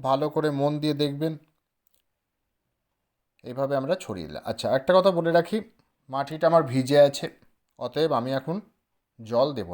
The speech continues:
না। আপনাদের শুকনো মাটিতে আপনারা খাবার দেওয়ার পর জল দিয়ে দেবেন, এটা আমার বলা থাকলো। যাই হোক, এই কাজটা আমি করে ফেললাম। সানলাইট,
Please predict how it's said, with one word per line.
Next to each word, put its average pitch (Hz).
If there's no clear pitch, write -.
না। 85
আপনাদের 151
শুকনো 143
মাটিতে 131
আপনারা 117
খাবার 117
দেওয়ার 131
পর 160
জল 110
দিয়ে 87
দেবেন, -
এটা 127
আমার 160
বলা 92
থাকলো। -
যাই 165
হোক, 302
এই 165
কাজটা -
আমি 190
করে 117
ফেললাম। 69
সানলাইট, 147